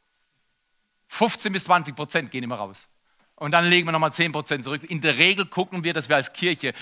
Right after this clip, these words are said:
von weniger als siebzig Prozent leben. Mein Ziel nach dem Gebäude ist, dass wir von sechzig Prozent des Einkommens, das, was reinkommt, leben als Gemeinde.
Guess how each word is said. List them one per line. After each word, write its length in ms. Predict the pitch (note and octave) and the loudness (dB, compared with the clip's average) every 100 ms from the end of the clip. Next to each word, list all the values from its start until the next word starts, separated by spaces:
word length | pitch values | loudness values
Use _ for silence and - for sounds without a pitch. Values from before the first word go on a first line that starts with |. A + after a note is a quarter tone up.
| - | -12
von 320 | - C#3+ A#2+ | -6 -4 0
weniger 340 | D3+ D3+ C#3 | 0 2 0
als 180 | B2+ A#2 | 0 -2
siebzig 400 | - C3 - B2+ | -8 -8 -10 -12
Prozent 380 | - C3 B2+ A#2 | -10 -6 -6 -6
leben. 200 | B2+ G#2+ | -8 -2
Mein 300 | B2+ D3 E3 | 2 2 0
Ziel 340 | - F3 E3 | -8 -8 -4
nach 280 | D3 C3+ C#3 | 4 6 4
dem 160 | - C3 | 2 -8
Gebäude 540 | B2+ C#3 C3+ G#2+ G#2 - - - | -4 -2 -2 -2 -8 -12 -16 -10
ist, 180 | D3 - | -8 -8
dass 140 | B2+ | -8
wir 80 | B2 | -10
von 180 | B2+ A2 | -10 -8
sechzig 480 | - B2+ - B2 | -4 -4 -4 -16
Prozent 520 | - B2 - B2 E3+ - - - | -14 -14 -6 -6 -8 -20 -20 -16
des 120 | A#2+ | -6
Einkommens, 640 | A2+ A#2 - A#2+ A2 - - - - | -4 -4 -4 -8 -8 -14 -20 -20 -12
das, 180 | - C#3+ | -6 -6
was 120 | C#3 | -4
reinkommt, 460 | A#2 C3+ B2+ B2+ A2 | -2 -2 -2 -8 -8
leben 240 | G#2+ A2+ | -8 -8
als 140 | A2 - | -10 -12
Gemeinde. 360 | A2+ G#2 D#2 | -10 -10 -12